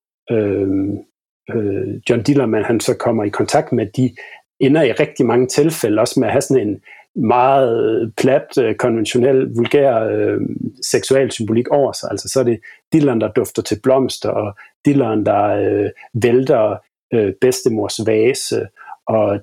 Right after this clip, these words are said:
de, altså, de, ja, og det er diller, altså, men det er også bare blomsten og vasen som sådan kon-, konventionelle, øh, kvindesymboler, ikke også?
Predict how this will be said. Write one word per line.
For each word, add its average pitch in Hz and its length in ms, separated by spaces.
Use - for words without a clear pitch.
de, 156 140
altså, - 200
de, 170 140
ja, 135 240
og 123 160
det 131 100
er 98 40
diller, 165 280
altså, 131 220
men 131 180
det 131 60
er 139 40
også 147 120
bare 139 180
blomsten 160 400
og 110 80
vasen 123 360
som 110 180
sådan 110 240
kon-, 113 340
konventionelle, 117 920
øh, 104 480
kvindesymboler, 110 720
ikke 107 180
også? - 240